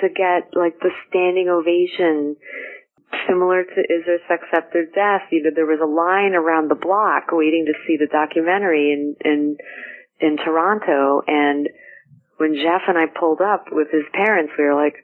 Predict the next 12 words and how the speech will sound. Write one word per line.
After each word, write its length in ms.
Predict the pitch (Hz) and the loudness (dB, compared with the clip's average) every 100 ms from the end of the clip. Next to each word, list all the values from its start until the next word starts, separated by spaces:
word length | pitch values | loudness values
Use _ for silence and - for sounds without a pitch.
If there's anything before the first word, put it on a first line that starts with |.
| _ - - _ _ _ | _ -20 -20 _ _ _
"Why? 800 | 151 147 156 156 165 170 185 185 - | -10 -2 2 2 4 2 2 0 0
What 400 | 151 156 170 - - | -2 0 0 0 -2
is 80 | - | -2
going 260 | 165 156 151 | 0 0 2
on? 240 | 175 196 | 2 2
Is 80 | 139 | 0
there 140 | - 151 | 0 0
a 40 | |
problem? 420 | - 180 170 196 | 0 2 2 2
There 160 | 180 165 | 2 2
must 180 | 180 | 0
be 100 | - | -2